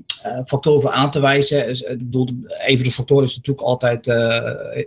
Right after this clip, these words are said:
dames en heren, eh, in een bepaalde staat van ontleding, zeg maar. Die, eh, wel, eh, wel, wel, ja, dat, dat, dat consumeert altijd heel goed, hè. Dat, eh,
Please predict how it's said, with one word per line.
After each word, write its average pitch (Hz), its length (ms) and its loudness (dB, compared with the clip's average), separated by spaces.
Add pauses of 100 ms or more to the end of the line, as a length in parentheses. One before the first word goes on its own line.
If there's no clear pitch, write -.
dames 135 400 4
en 143 100 0
heren, 123 640 2
eh, 127 320 -2
in 123 180 -2
een 127 120 0
bepaalde 127 420 0
staat 123 300 0
van 120 80 -4
ontleding, 151 640 0
zeg 143 200 -2
maar. 165 580 0
Die, 127 300 4
eh, 120 100 0
wel, 120 320 2
eh, 117 200 2
wel, 110 200 -2 (240)
wel, 117 180 0
ja, 104 300 -2
dat, 110 240 -2
dat, - 280 -6
dat - 220 0
consumeert 127 460 4
altijd 120 220 -2
heel 123 180 2
goed, 139 240 -2
hè. 139 200 0
Dat, 117 220 -6
eh, 113 100 0